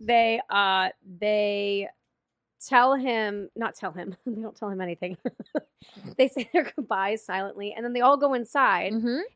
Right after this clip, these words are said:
Speaker 1: and what's-his-face, Mac,
Speaker 2: Mm-hmm.
Speaker 1: is out there by himself,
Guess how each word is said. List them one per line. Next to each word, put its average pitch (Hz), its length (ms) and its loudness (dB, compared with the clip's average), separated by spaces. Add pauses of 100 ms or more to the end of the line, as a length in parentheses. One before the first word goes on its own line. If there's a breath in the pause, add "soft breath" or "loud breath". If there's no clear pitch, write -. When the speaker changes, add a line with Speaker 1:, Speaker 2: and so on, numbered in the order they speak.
(120)
Speaker 1:
and 220 560 -2 (100)
what's-his-face, 202 960 -6 (100)
Mac, 214 540 -4 (260)
Speaker 2:
Mm-hmm. 190 340 -6
Speaker 1:
is 233 100 0
out 254 180 6
there 240 80 0
by 214 120 2
himself, 226 520 2